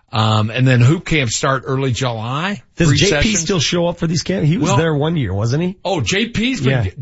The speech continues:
Speaker 1: one year. He's come out for the last, like, twenty-five years.
Speaker 2: That's great.
Speaker 1: This summer, we're hoping. He's had some health issues,
Speaker 2: Yeah.
Speaker 1: and the altitude gets him a little bit, but if he's there,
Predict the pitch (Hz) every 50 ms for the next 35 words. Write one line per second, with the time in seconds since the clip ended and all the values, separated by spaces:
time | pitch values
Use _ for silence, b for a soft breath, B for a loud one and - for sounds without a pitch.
0 | 123 139 139 175 247 302 330 277 196 170 156 156 175 170 - - - 214 214 214
1 | 220 226 220 - 196 175 180 185 196 202 196 190 - 190 175 160 - - - 196
2 | 208 214 226 208 - - - 208 208 240 269 277 247 226 170 131 110 90 120 113
3 | - - 113 104 98 101 98 - _ _ - 131 180 202 - - - 226 220 214
4 | 208 202 190 185 180 175 175 165 160 151 - - 143 143 147 139 120 95 - -
5 | 165 170 151 123 - 107 85 - - _ _ _ - 131 135 113 - 156 156 -
6 | 170 165 147 131 147 151 147 - 151 139 123 - 101 92 104 127 123 113 - -
7 | - - _ _ - - 113 120 120 101 120 131 151 131 139 120 - 147 131 104
8 | 127 123 - 131 127 117 113 120 117 110 117 117 101 101 107 107 98 - 156 160
9 | 147 135 156 175 175 147 110 101 98 -